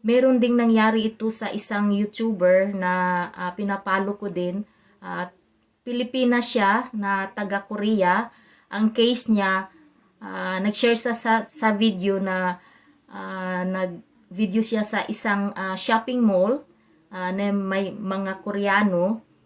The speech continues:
Ah, bawal din pala, guys. Ah, ah, sinabihan siya na bawal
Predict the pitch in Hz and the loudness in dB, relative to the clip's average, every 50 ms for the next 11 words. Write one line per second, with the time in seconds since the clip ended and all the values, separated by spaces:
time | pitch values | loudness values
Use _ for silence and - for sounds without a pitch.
0 | _ _ _ - 180 180 180 180 175 196 202 226 233 233 226 220 208 180 202 214 | _ _ _ -14 -10 -8 -8 -6 -2 -2 0 0 2 2 2 0 0 0 0 2
1 | 208 208 208 - 208 196 202 202 202 202 180 170 170 175 175 196 208 - - - | 2 0 0 0 -4 -4 -2 -2 -2 -2 -2 -2 0 0 0 0 0 0 -2 -2
2 | 180 180 180 175 175 175 175 175 - - _ _ _ _ _ _ _ _ _ - | -4 -6 -6 -4 -4 -6 -6 -8 -12 -16 _ _ _ _ _ _ _ _ _ -20
3 | 190 185 180 180 180 180 165 - _ _ _ _ _ _ - - - 202 190 190 | -16 -14 -12 -10 -10 -10 -12 -14 _ _ _ _ _ _ -20 -18 -14 -12 -10 -8
4 | 185 175 202 190 196 196 196 202 - 208 190 185 185 180 175 175 170 170 165 156 | -6 -4 -2 -2 -2 -2 -2 -4 -4 -4 -4 -4 -4 -4 -4 -4 -4 -6 -8 -8
5 | 175 160 160 175 185 175 165 160 165 185 220 220 - | -8 -6 -4 -2 -2 -2 -2 -2 -2 -4 -4 -6 -10